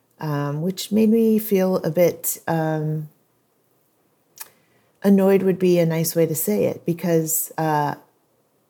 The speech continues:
I was not hired for my hair. You know, I, you know, I had to bring a level of professionalism and competency to that job. Um, but then again,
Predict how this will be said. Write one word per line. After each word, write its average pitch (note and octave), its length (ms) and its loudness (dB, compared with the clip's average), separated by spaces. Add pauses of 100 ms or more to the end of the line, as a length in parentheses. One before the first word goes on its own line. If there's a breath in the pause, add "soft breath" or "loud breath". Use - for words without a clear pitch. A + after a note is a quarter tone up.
(360)
I E3 120 2
was E3+ 240 2
not - 460 -6
hired D#3+ 640 0 (640)
for D#3+ 200 -2
my C#3+ 160 -6
hair. D#3 520 -8 (100)
You E3 120 0
know, D3 280 -6
I, D3+ 280 0 (180)
you E3 180 0
know, C#3+ 260 -4 (600 loud breath)
I D3+ 200 0 (200)
had D3 380 -6
to D#3 80 -6
bring D3+ 240 -4
a C#3+ 80 -6
level C#3+ 420 -2
of C3+ 500 -8
professionalism C#3+ 680 -8
and C#3+ 120 -8
competency C#3 640 -10
to C#3 400 -6
that C3+ 240 -8
job. D3+ 420 -6 (680 loud breath)
Um, C#3+ 400 -8 (760)
but G#3+ 200 0
then B3 480 2
again, C#3+ 540 2